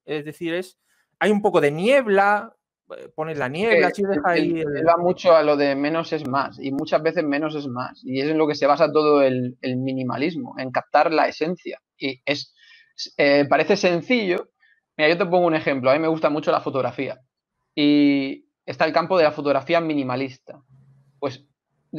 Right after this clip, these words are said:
Speaker 2: un día dije, porque seguía muchas cuentas de fotografía minimalista, y dije, "¿Por qué no me pongo a hacer, a intentar hacer alguna fotografía minimalista?". De verdad, eh, hay que ser muy artista. Es, es, es tan jodido.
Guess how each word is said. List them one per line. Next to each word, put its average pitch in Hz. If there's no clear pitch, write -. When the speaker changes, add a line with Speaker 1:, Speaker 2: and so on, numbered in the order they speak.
Speaker 2:
un 208
día 208
dije, 139
porque 135
seguía 143
muchas 156
cuentas 165
de 139
fotografía 139
minimalista, 151
y 143
dije, 127
"¿Por 135
qué 190
no 254
me 202
pongo 151
a 131
hacer, 143
a -
intentar 147
hacer 147
alguna 143
fotografía 135
minimalista?". 135
De 143
verdad, 131
eh, 135
hay 151
que 185
ser 185
muy 160
artista. -
Es, -
es, -
es 156
tan 190
jodido. 139